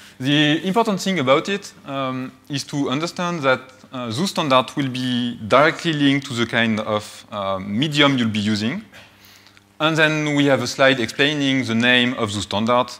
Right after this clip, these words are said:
uh, which is, well, quite useful to know. So you will have something of the form, uh, speed, band, medium, encoding,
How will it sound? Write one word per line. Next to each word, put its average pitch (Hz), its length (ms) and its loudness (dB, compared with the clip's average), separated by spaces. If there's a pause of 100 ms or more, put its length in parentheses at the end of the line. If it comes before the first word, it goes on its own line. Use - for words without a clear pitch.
uh, 101 160 -6
which 110 240 -2
is, 101 280 -4
well, 85 140 -10 (480)
quite 123 220 -6
useful 101 240 -12
to - 100 -18
know. - 140 -20 (1400)
So 170 500 4 (160)
you 160 160 2
will 165 400 2
have 165 160 2
something 165 440 -2
of 127 140 2
the 135 80 0
form, 147 520 6
uh, 120 160 -4
speed, 190 520 -2 (520)
band, 151 420 2 (320)
medium, 170 560 2 (300)
encoding, 143 580 -2